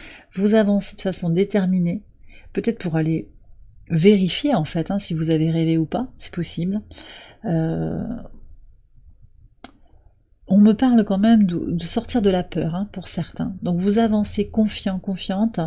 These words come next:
prêt, euh, à sauter un pas en fait. Alors ça peut être un pas qui est lié à se retrouver seul. C'est faire face à ses peurs.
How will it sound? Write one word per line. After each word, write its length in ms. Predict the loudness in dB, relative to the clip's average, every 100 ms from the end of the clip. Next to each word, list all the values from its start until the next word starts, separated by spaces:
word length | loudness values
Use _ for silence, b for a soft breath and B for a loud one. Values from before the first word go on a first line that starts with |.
| -6 b b b b b
prêt, 500 | -8 2 4 4 0
euh, 480 | -2 -2 -2 -2 -4 -6 -10 -18 -18 -20 -20 -20 -20 -20 -20 -20 _ _ _
à 100 | -4
sauter 500 | -2 2 0 2 2
un 120 | 2 -2
pas 320 | -4 -6 -8 -10
en 160 | -10
fait. 320 | -10 -12 -12
Alors 180 | -8 -6
ça 140 | -4 -4
peut 100 | -2
être 220 | -2 -4
un 80 | -4
pas 340 | -2 -2 0
qui 300 | -2 -2 0
est 40 |
lié 440 | 2 2 2 2 2
à 80 | -2
se 160 | -4
retrouver 400 | -6 -4 -6 -6
seul. 440 | -6 -4 -2 -2 -6 _ _ _ -20 B
C'est 160 | -6 -4
faire 220 | -2 -2
face 220 | 0 0
à 60 | 0
ses 160 | -2 -4
peurs. 480 | -4 -4 -4 -10